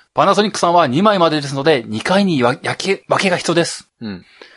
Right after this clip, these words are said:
Speaker 1: アイリスオーヤマさんは、一度で焼けます。
Speaker 2: うん。
Speaker 1: そして、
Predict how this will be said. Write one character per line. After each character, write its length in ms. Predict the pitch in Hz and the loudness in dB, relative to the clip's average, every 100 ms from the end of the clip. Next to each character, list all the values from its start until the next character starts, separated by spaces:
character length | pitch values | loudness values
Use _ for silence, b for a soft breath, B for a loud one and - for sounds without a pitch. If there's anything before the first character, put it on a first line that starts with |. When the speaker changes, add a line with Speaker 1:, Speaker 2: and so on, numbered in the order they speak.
| b b b _ | b b b _
Speaker 1:
ア 140 | 110 | -4
イ 80 | 110 | -4
リ 80 | 98 | -6
ス 160 | - 92 | -12 -8
オ 40 | |
ー 20 | |
ヤ 80 | 120 | -6
マ 80 | 135 | -4
さ 100 | 143 | -2
ん 80 | 143 | 2
は、 300 | 156 - _ - | 2 2 _ -20
一 260 | 95 - | -14 -4
度 120 | 143 156 | 0 0
で 200 | 127 - | 0 -4
焼 140 | 92 | -10
け 60 | 117 | -8
ま 140 | 120 | -6
す。 260 | 131 - - _ _ | -8 -12 -18 _ _
Speaker 2:
う 80 | 98 | -16
ん。 240 | 98 90 _ _ _ _ b - | -14 -16 _ _ _ _ b -6
Speaker 1:
そ 160 | 262 | -2
し 60 | - | 2
て、 280 | 262 - | 2 0